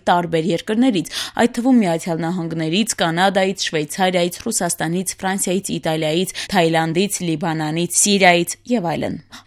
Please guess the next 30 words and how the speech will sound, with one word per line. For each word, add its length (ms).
Սևան 400
Քզմազօղլուն, 840
պոլսահայ 640
է, 120
իր 140
ընկերների 560
հետ 200
առաջին 400
անգամ 360
են 100
Հայաստանում 500
և 160
ուրախ 260
են 140
այստեղ 260
միանգամից 600
ողջ 260
աշխարհից 400
հավաքված 500
հայերի 380
հետ 220
հանդիպելու 460
և 160
ծանոթանալու 640
համար։ 240
Ռադիոլուրի 600
հետ 160
զրույցում 480
Սևանն 400
անկեղծացավ, 640